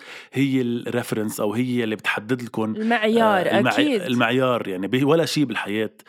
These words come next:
Speaker 1: فأنتوا أكيد اسمعوا للناس من باب التهذيب ومن باب الأخلاق، لأنه نحن ناس بنسمع وبنصغي وبناخد آراء.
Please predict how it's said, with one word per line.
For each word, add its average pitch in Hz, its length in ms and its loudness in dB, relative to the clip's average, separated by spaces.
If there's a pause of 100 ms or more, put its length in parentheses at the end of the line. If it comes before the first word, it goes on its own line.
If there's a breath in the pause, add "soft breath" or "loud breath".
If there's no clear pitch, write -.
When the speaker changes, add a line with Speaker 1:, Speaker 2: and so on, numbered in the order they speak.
(220 loud breath)
Speaker 1:
فأنتوا 165 440 0
أكيد 214 240 0
اسمعوا 151 340 2
للناس 117 540 -2
من 110 160 -2
باب 131 140 0
التهذيب 127 600 -2
ومن 104 200 -2
باب 110 140 -2
الأخلاق، 117 400 -4
لأنه 104 180 -6
نحن 104 260 -6
ناس 110 200 -6
بنسمع 107 400 -4
وبنصغي 107 380 -6
وبناخد 104 400 -6
آراء. 104 320 -4